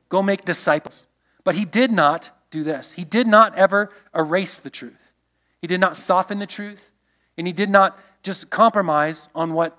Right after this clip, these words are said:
needed to be said. He did not bargain with anyone about being part of the group, but go ahead and live however you want. In fact, we constantly see people walk away because Jesus refused to compromise on the truth.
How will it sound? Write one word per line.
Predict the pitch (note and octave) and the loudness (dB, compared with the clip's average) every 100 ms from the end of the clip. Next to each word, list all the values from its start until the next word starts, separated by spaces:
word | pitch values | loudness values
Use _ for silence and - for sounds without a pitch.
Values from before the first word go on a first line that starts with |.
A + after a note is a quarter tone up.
| - | -10
needed | F3 E3+ | -8 -8
to | D#3 | -10
be | D#3 | -10
said. | - G3+ - - _ _ _ _ _ _ | -4 -4 -6 -16 _ _ _ _ _ _
He | - | -10
did | F#3 | 0
not | G3+ E3 | 0 0
bargain | D#3 F#3 G#3 G#3 G#3+ G3+ _ - | 2 4 4 2 -4 -8 _ -12
with | E3 F3 | -8 -4
anyone | F#3 F#3 E3+ D#3+ | -4 -2 -2 -4
about | D#3 D3+ D3 | 0 2 2
being | E3 D#3+ | -2 -4
part | F3 D#3+ | -4 -4
of | |
the | D#3 | -6
group, | C#3+ D3+ - _ _ | -6 -6 -8 _ _
but | D3+ | -8
go | D3 D#3+ | -4 -2
ahead | D3+ | -2
and | D3+ | -4
live | D3 C3+ | -6 -4
however | C3+ C3 | -2 -4
you | C3 C3 | -6 -10
want. | C3+ A#2+ _ _ _ _ _ | -10 -12 _ _ _ _ _
In | D3+ | -4
fact, | F3 | -4
we | F#3+ | -4
constantly | - G3+ A#3 A#3 | -2 0 0 -2
see | F#3 F#3 | -6 -8
people | E3+ E3 D#3+ | -10 -8 -4
walk | C#3+ F3 - | 2 2 2
away | E3+ F3+ D#3 - _ | 0 2 0 -8 _
because | - - G3 A3+ | -14 -2 2 2
Jesus | C#3+ D3+ C#3+ D3+ | -2 -10 -10 -12
refused | D#3 - E3 F3+ | -16 -14 -12 -12
to | D3+ | -10
compromise | D#3 D3 C#3 B2+ B2 | -8 -8 -6 -8 -8
on | B2 | -12
the | |
truth. | C3 F3+ D3+ - | -14 -12 -14 -16